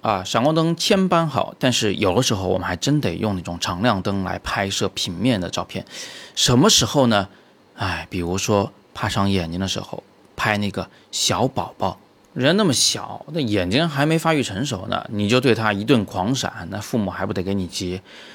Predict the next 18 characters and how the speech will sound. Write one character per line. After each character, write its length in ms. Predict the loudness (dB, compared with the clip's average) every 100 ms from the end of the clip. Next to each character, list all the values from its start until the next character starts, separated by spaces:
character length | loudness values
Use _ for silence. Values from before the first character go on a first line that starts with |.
| -20 -20 -6
那 260 | -2 0 0
而 120 | -2
且 280 | 2 4 4
满 160 | 4 4
月 100 | 4
小 160 | 6
宝 160 | 6 6
宝 160 | 6 4
他 80 |
没 180 | 4 2
法 220 | 4 2
出 180 | 2 0
去 120 | 0
拍 180 | 0 2
照 140 | 4 4
啊， 160 | 4
对 100 | 2
吧？ 220 | 2 0